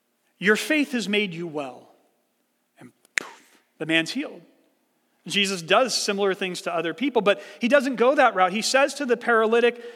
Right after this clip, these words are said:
"Son, your sins are forgiven."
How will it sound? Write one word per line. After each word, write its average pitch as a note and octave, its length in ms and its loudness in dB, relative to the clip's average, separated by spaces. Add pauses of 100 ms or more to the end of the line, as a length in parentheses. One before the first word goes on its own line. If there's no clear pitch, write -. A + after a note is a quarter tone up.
"Son, C4+ 560 0
your F#3+ 240 2
sins G3 800 -2 (280)
are F#3 440 2 (640)
forgiven." C#3 480 -4